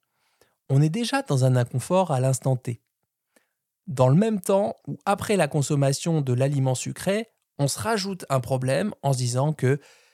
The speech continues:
c'est pas normal, qu'on a un problème justement, qu'on est encore addict au sucre, qu'on en est encore là après toutes ces années, qu'on s'en sort pas, que c'est à cause de ça qu'on perd pas de poids. Et là, ce qu'on fait, c'est qu'on se coupe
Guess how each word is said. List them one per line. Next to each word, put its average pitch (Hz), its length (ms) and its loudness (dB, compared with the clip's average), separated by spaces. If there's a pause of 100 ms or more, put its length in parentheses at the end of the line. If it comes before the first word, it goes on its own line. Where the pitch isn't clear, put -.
(180)
c'est - 240 -6
pas 123 180 0
normal, 127 640 2
qu'on 240 280 4
a 233 100 2
un 208 140 2
problème 139 500 0
justement, 127 560 -6
qu'on 180 220 2
est 208 80 2
encore 190 400 0
addict 196 540 -2
au 185 100 0
sucre, 131 280 -4
qu'on 190 200 -2
en 202 120 2
est 208 200 0
encore 202 440 2
là 175 160 0
après 180 300 -2
toutes 180 220 -6
ces 185 280 -2
années, 156 300 4
qu'on 165 180 -6
s'en 185 220 -2
sort - 300 -6
pas, 131 200 0 (320)
que 240 100 -2
c'est 220 200 -4
à 202 100 -2
cause 208 300 -2
de 202 140 0
ça 254 300 -4
qu'on 147 180 -2
perd 131 240 -2
pas - 160 -8
de - 120 -20
poids. - 300 -18 (680)
Et 196 260 0
là, 196 540 -2
ce - 100 -6
qu'on 160 180 -2
fait, 202 240 -4
c'est - 180 -6
qu'on 160 240 -2
se - 160 -6
coupe - 440 -4